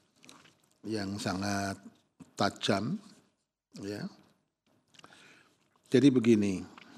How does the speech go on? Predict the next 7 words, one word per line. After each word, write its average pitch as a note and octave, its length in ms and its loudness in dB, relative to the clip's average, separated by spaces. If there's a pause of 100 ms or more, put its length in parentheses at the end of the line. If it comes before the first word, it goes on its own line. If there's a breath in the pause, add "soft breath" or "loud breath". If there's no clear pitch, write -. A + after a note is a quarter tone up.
(1200 soft breath)
saudara A2+ 720 2
itu C3 640 0 (1300)
kalau B2 400 4
masih B2 480 0
mau A#2+ 240 4
mengajukan A#2 880 4 (160)
permohonan G#2 960 0